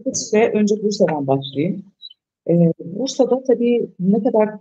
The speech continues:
e, gündem, siyaset, işte ekonomi, Ankara'daki dalgalanmalar, işte Kemal Kılıçdaroğlu, Ekrem İmamoğlu kavgası, e, ne kadar İstanbul'da ve Ankara ölçeğinde de yansısa da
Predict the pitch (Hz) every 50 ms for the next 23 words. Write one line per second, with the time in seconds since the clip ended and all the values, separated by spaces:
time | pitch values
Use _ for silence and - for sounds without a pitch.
0 | - - 190 196 196 196 190 190 190 196 196 190 196 196 196 196 196 196 196 196
1 | 196 190 190 190 190 202 196 - - 170 - - 202 190 - - 170 175 196 196
2 | 196 196 190 190 196 196 196 190 190 - - - - _ _ _ _ - 196 202
3 | 202 202 202 202 202 202 202 208 208 208 202 202 196 196 196 196 196 196 196 196
4 | 196 202 196 196 196 196 196 196 190 175 - - 214 202 - 208 202 202 202 202
5 | 202 208 196 - - - 214 202 208 202 190 202 196 180 180 170 170 202 214 208
6 | 202 202 196 196 202 202 202 196 190 185 196 202 202 202 214 202 202 202 214 202
7 | 202 - - 214 208 214 202 - - - - - _ _ _ _ _ - 180 185
8 | 190 190 190 190 190 190 190 190 190 190 190 175 185 240 233 247 226 208 202 196
9 | 196 185 170 - - 220 214 214 208 190 190 196 196 185 196 196 196 202 208 202
10 | 220 202 196 190 190 180 - 208 202 196 190 196 190 196 196 196 190 190 190 185
11 | - - - 262 285 269 233 254 370 -